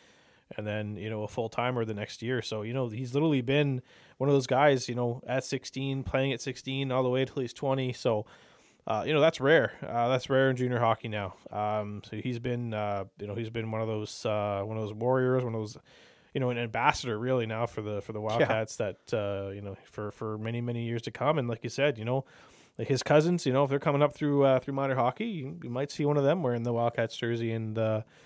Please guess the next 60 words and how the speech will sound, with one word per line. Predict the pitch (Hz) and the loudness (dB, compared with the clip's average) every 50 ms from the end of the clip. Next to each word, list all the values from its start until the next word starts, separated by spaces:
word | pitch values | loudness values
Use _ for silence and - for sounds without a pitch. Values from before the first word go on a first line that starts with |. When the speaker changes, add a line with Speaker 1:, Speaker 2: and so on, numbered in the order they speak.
| - _ _ _ _ _ _ - | -20 _ _ _ _ _ _ -14
Speaker 1:
I | - | -12
don't | 101 101 | -12 -10
know, | 98 104 | -10 -10
he | 113 113 | -10 -10
didn't | 117 117 - | -10 -8 -4
tell, | - 117 113 | -4 -2 2
<laughs> | |
he | 113 156 147 | 4 8 8
didn't | 180 165 151 | 10 8 10
say | - 185 - | 10 10 10
how | - 165 | 12 12
old | 156 170 180 156 | 12 12 12 12
they | 165 165 | 12 12
were, | 156 185 202 - - | 12 12 12 12 12
Speaker 2:
<laughs> | |
Speaker 1:
but, | - - 170 | 12 12 12
you | 156 | 12
know, | 190 185 | 10 10
they | 160 190 - | 10 8 8
could | - 185 170 | 8 8 8
be | 165 175 | 6 6
playing | - - 170 165 147 | 6 6 6 6 6
Timbits | - - 196 175 175 170 - - | 6 6 8 8 6 6 6 6
right | 156 151 | 6 6
now. | 147 143 151 156 | 8 8 10 10
Speaker 2:
Yeah. | 147 | 10
Speaker 1:
But, | 131 147 139 - - - - - 180 - - _ - | 10 8 6 4 2 -6 -4 -2 -2 -2 -2 _ -2
you | 120 135 143 | 0 4 6
know, | 139 127 127 127 | 8 8 8 8
it, | 123 120 90 - | 6 4 2 -2
it's, | 110 127 120 117 - - - - | -6 -6 -4 -4 -4 -4 -2 0
it, | 120 117 - - | -2 -2 -2 -2
it | - 123 107 | -6 -6 -4
could | - 147 127 | -4 -4 -2
be, | 120 123 120 120 120 120 123 120 117 107 107 95 | 0 0 0 0 0 0 0 0 0 -2 -4 -4
you | 117 | -4
know, | 127 | -2
we | 120 123 | -2 -4
could | 117 - 117 - | -4 -6 -6 -4
see | 143 131 | -2 0
another | 123 127 127 120 | 0 2 2 2
Hudson, | - 131 143 - - - 139 135 131 127 123 | 2 2 2 2 0 0 0 0 0 0 2
uh, | 123 123 123 123 120 117 117 - - _ _ _ _ _ _ - | 2 4 4 4 4 4 0 -2 -10 _ _ _ _ _ _ -16
Speaker 2:
In | 98 98 | -14 -12
the | 98 | -10
lineup. | 95 95 101 104 110 - - | -10 -8 -8 -8 -10 -8 -8
Speaker 1:
in | - 117 117 | -6 -2 -2
the | 117 | 0
lineup, | 113 120 151 185 170 - - | 2 4 4 4 2 2 0
you | 117 120 | 0 2
know, | 139 156 135 | 2 2 0
in, | 120 110 | 0 -2
in | 76 110 117 | -4 -4 -2
the | 117 113 | -4 -2
coming | - 131 120 120 117 | -2 -2 -2 -2 -2
years. | 120 139 131 117 - | 0 0 0 0 -2
So | - 113 | -4 -4
we'll | 113 113 | -4 -4
see. | - - 135 127 - _ _ _ _ _ _ - - - _ _ _ | -2 -2 -4 -4 -6 _ _ _ _ _ _ -20 -20 -20 _ _ _
Speaker 2:
Um, | - 120 123 120 113 110 107 104 98 95 - | 2 4 6 6 6 6 4 2 0 -2 -8